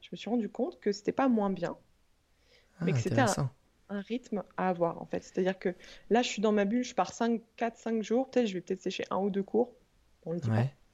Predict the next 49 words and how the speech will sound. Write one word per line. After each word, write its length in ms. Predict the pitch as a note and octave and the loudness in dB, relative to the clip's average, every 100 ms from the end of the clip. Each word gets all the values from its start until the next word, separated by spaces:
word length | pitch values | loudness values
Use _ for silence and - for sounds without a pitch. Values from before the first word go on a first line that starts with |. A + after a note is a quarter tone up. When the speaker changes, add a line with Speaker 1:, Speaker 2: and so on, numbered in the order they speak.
| - - - _ _ - | -8 -8 -12 _ _ 4
Speaker 1:
Et 160 | G#3+ G3 | 6 8
Speaker 2:
Ok. 80 | |
Speaker 1:
après, 240 | B2 E3 C4+ | 6 4 0
je 80 | G#3 | 0
re-, 140 | F#3+ - | -4 -6
je 100 | F#3+ | -4
reviens 360 | G#3 G3+ G3+ C4+ | 0 2 2 2
et 100 | A3+ | 2
bim, 160 | G#3 B3 | 2 2
et 100 | F#3 | 0
je 60 | |
me 60 | F3+ | -2
remets 180 | F3 A#3+ | 0 4
dans 100 | B3 | 4
le 60 | |
travail 440 | A#3+ G#3 F#3+ F#3+ A#3+ | 2 0 0 0 0
et 60 | F3+ | -2
je 80 | |
rattrape. 440 | G3 G#3 - - - _ _ _ _ _ _ _ - - | -2 -2 -2 -6 -6 _ _ _ _ _ _ _ -20 -14
Donc, 180 | F3+ - | -12 -6
c'est 120 | C4 | 0
un 140 | B3 | 0
rythme 380 | A3+ C#4 - A3 | 2 -2 -2 -4
où 40 | F#3 | -4
vraiment, 540 | F#3+ A#3+ C4 E4+ - _ _ _ _ | 0 2 4 2 -2 _ _ _ _
t'as 120 | A#3 | 0
un 100 | A3+ | 2
quotidien 540 | A3+ C#4+ C#4+ A3+ B3+ C#4+ | 0 -2 -4 -4 -2 -2
sans 200 | C4 B3 | 0 2
avoir 200 | A#3+ A#3+ | 2 2
un 80 | A3+ | 0
quotidien, 500 | A3+ - F#3+ A#3+ D#4 | -4 -6 -2 0 2
mais 100 | C4 | 0
il 40 | |
faut 100 | - | -2
savoir 260 | G3+ G#3 C4 | 0 0 0
que 40 | |
c'est, 120 | - - | -8 -20
c'est 180 | - - | -20 -8
très 180 | - C4+ | -2 0
fatigant 580 | B3+ A#3 - G3 B3+ - _ - - - | -2 -4 -4 -4 -4 -6 _ -20 -18 -4
et 80 | G3 | 0
émotionnellement, 840 | G#3+ A#3 - A#3+ A#3 A3+ A#3+ A3+ E3+ | 4 2 2 2 4 2 2 0 -2
euh, 60 | |
puisant 420 | E3 - G#3+ C4+ | -4 -2 0 0
parce 220 | - F#3+ - | 0 -2 0
que 180 | F3 - - - - _ _ | -2 -2 -12 -20 -20 _ _
tu 140 | - C4 | -2 2
voyages 480 | C4+ A#3+ C4 E4+ | 6 6 4 2